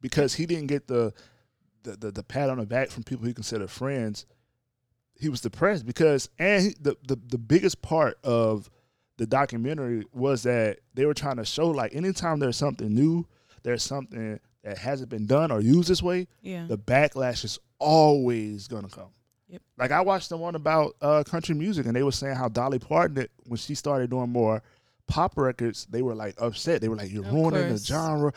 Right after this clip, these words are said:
Speaker 2: Yeah.
Speaker 1: blah, blah, blah. It's like, anything
Speaker 2: But
Speaker 1: you
Speaker 2: all
Speaker 1: do.
Speaker 2: of, everybody do that now.
Speaker 1: My thing is this, and I had to catch myself a few times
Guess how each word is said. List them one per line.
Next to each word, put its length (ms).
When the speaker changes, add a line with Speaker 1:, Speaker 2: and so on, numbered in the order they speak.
Speaker 2:
Yeah. 240
Speaker 1:
blah, 160
blah, 80
blah. 200
It's 120
like, 240
anything 360
Speaker 2:
But 160
Speaker 1:
you 60
Speaker 2:
all 120
Speaker 1:
do. 80
Speaker 2:
of, 60
everybody 340
do 100
that 140
now. 240
Speaker 1:
My 220
thing 200
is 140
this, 260
and 100
I 60
had 160
to 60
catch 240
myself 340
a 40
few 180
times 400